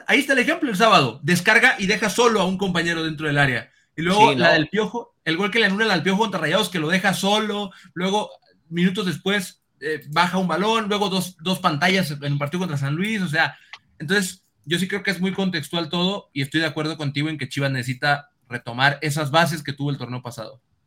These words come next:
Speaker 2: Sí, totalmente de acuerdo. Creo que tomando esas bases, este, el defendernos bien y tener esa presión y esa dinámica que tiene Chivas con los jugadores que tiene,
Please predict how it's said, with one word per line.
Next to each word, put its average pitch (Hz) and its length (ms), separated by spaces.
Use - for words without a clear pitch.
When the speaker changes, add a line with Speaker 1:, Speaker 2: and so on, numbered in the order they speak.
Speaker 2:
Sí, 147 180
totalmente 147 520
de 143 80
acuerdo. 135 360
Creo 151 160
que 170 160
tomando 151 340
esas 160 240
bases, 143 560
este, 117 300
el 113 100
defendernos 131 760
bien 131 420
y 123 140
tener 123 320
esa 151 240
presión 127 460
y 127 40
esa 160 140
dinámica 135 520
que - 100
tiene 135 200
Chivas 135 280
con 120 120
los 107 120
jugadores 120 360
que 110 120
tiene, 135 440